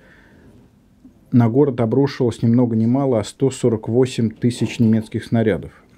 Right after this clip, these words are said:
Это подсчеты советских постов.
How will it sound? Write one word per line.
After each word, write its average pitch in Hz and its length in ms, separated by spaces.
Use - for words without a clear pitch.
Это 120 300
подсчеты 107 960
советских 117 560
постов. 180 380